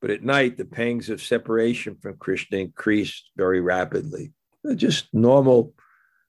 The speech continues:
psychology, not that God's, but he's in the role of a devotee. So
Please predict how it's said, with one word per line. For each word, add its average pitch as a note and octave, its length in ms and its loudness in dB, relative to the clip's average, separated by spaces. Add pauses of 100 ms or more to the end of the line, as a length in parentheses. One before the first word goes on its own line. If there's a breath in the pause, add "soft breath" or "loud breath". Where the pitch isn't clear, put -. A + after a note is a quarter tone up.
(260)
psychology, A2 880 2
not G#2 220 -2
that G2 180 -2
God's, G#2 420 0 (960)
but F#2+ 140 -6
he's G#2+ 240 0
in - 180 -8
the G2+ 100 0
role G#2+ 340 4
of F#2+ 120 -4
a G#2 60 -10
devotee. G2 760 -2 (1500)
So G2+ 600 -4